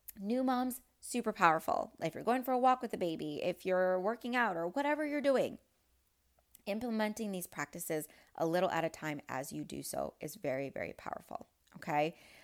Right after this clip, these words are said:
Another thing that you can do, oh, and you know what another mindfulness practice is that I did not mention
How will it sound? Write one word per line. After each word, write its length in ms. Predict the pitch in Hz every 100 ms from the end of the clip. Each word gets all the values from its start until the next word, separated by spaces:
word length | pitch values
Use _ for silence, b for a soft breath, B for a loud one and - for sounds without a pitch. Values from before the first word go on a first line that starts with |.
| B
Another 460 | 190 202 220 220
thing 260 | 214 185 170
that 220 | 165 -
you 120 | 160
can 180 | 151 165
do, 160 | 151 156
oh, 200 | - 220 -
and 180 | 226 220
you 60 |
know 100 | 233
what 160 | 285 -
another 320 | 202 202 208
mindfulness 440 | 196 190 202 185
practice 340 | - 175 - 175
is 240 | - 175 -
that 100 | 160
I 60 |
did 180 | 151 165
not 160 | 160 151
mention 360 | 156 - 185